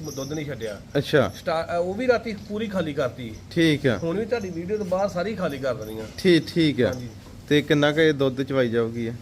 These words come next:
Speaker 1: ਦੁੱਧ ਵੀਰ ਜੀ, ਇਹ ਵੀ ਪੰਦਰਾਂ ਸੋਲਾਂ ਲੀਟਰ ਉਹਨੇ ਆਖਿਆ ਪਹਿਲਾਂ ਚੋਇਆ ਆ ਇਹਦੇ ਥੱਲੋਂ।
Speaker 2: ਅੱਛਾ।
Speaker 1: ਹਾਂਜੀ, ਦੁੱਧ ਤੁਹਾਨੂੰ ਪਤਾ ਵੀ ਹੁਣ ਗਰਮੀ ਕਰਕੇ ਨਹੀਂ ਤੇ ਜ-, ਜ਼ਿਆਦਾ ਕੱਦ ਵਜੇ ਨਾਲ ਇਹਦਾ ਭਾਵੇਂ ਅਠਾਰਾਂ ਉੱਨੀ ਲੀਟਰ ਦੁੱਧ ਚੋਈ ਜਾਵੇ।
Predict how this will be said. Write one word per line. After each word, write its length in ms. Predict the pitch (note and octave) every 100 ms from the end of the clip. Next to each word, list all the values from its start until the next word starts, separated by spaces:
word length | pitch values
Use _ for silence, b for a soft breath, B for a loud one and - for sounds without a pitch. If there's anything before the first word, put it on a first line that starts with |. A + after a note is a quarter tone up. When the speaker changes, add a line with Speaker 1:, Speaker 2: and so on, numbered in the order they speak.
| - - -
Speaker 1:
ਦੁੱਧ 140 | E3 G#3+
ਵੀਰ 160 | A3
ਜੀ, 120 | G3
ਇਹ 100 | A#3+
ਵੀ 80 | A#3
ਪੰਦਰਾਂ 360 | A#3 G#3 G3 F#3
ਸੋਲਾਂ 220 | G3 G3+
ਲੀਟਰ 200 | G3 F#3+
ਉਹਨੇ 180 | G3 G3
ਆਖਿਆ 240 | F#3+ G3+
ਪਹਿਲਾਂ 240 | G3+ F#3 G3+
ਚੋਇਆ 340 | F#3 C3 C#3
ਆ 120 | A#2+
ਇਹਦੇ 120 | C3+
ਥੱਲੋਂ। 220 | B2+ G#2+ G2 - C3+
Speaker 2:
ਅੱਛਾ। 400 | - E3+ A#2 -
Speaker 1:
ਹਾਂਜੀ, 240 | B2 A#2+ A#2
ਦੁੱਧ 200 | F3+ A3+
ਤੁਹਾਨੂੰ 280 | A#3+ B3 G#3+
ਪਤਾ 200 | G#3 A3+
ਵੀ 100 | A#3+
ਹੁਣ 140 | A3+ F#3+
ਗਰਮੀ 340 | F3+ F3 F#3+
ਕਰਕੇ 280 | G3+ G3 A3+
ਨਹੀਂ 120 | A3+
ਤੇ 100 | A3 G#3+ G3+
ਜ-, 200 | G3 -
ਜ਼ਿਆਦਾ 220 | D#3+ F3 F3+
ਕੱਦ 240 | F3+ E3
ਵਜੇ 200 | E3+ F3+
ਨਾਲ 120 | G3+
ਇਹਦਾ 120 | G3+
ਭਾਵੇਂ 200 | G3 F#3+
ਅਠਾਰਾਂ 240 | D3+ D3+ D3+
ਉੱਨੀ 160 | D#3
ਲੀਟਰ 140 | D#3 D#3
ਦੁੱਧ 200 | E3 E3
ਚੋਈ 240 | F3 D3+
ਜਾਵੇ। 260 | B2+ C3